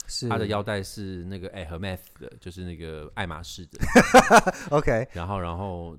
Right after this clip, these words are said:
Speaker 2: 对，然后，然后我其实也是有一点小难过，眼，眼睛泛红。他是我们非常非常要好的朋友。然后后来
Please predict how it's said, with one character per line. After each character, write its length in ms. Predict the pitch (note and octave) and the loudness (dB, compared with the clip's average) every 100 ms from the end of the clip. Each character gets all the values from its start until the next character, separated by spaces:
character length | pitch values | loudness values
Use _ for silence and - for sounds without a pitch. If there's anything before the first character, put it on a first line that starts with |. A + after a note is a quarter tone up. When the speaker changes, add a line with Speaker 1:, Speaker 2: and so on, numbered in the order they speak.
| - | -12
Speaker 2:
对， 280 | F#2 E2 | -10 -10
然 200 | D#2+ E2 | -10 -10
后， 540 | F2+ F#2+ F2 E2+ D#2 D2+ E2 - _ | -8 -8 -8 -8 -12 -16 -20 -20 _
然 160 | F2+ E2+ | -12 -8
后 600 | G#2+ G#2 F#2 F2+ E2 D#2 - - - - - | -4 -4 -4 -6 -8 -12 -16 -20 -20 -20 -14
我 200 | G2 E2+ | -6 -6
其 160 | - F#2 | -6 -8
实 120 | G#2+ | -4
也 140 | G2 | -4
是 840 | E2+ G#2 G2 F2+ F2 E2 D#2 C#2 - E2+ - - - _ _ | -4 -8 -8 -8 -10 -12 -14 -18 -20 -20 -20 -20 -20 _ _
有 180 | F#2 E2+ | -6 -4
一 40 | A2 | -2
点 180 | F#2+ | -4
小 220 | F#2 F2 E2 | -4 -6 -6
难 240 | D#2 D#2+ | -8 -10
过， 240 | - F2+ | -8 -6
眼， 200 | E2+ D#2 C#2+ | -6 -8 -10
眼 160 | F2 D#2 | -10 -12
睛 240 | - G2+ | -10 -10
泛 240 | G2 G#2 E2 | -6 -6 -8
红。 160 | D2+ | -10
他 120 | F2+ | -10
是 80 | G2 | -8
我 40 | F#2 | -8
们 120 | D2+ | -10
非 80 | - | -12
常 120 | E2+ | -12
非 120 | F2 | -12
常 100 | D#2+ | -12
要 100 | E2+ | -12
好 140 | D#2+ | -14
的 80 | D2+ - | -18 -4
朋 120 | - - | -2 -2
友。 80 | D2 - - - _ _ - | -8 -20 -20 -20 _ _ -10
然 120 | F2 | -8
后 120 | G#2 | -6
后 140 | A#2+ | -4
来 340 | A2 E2+ E2 | -4 -4 -6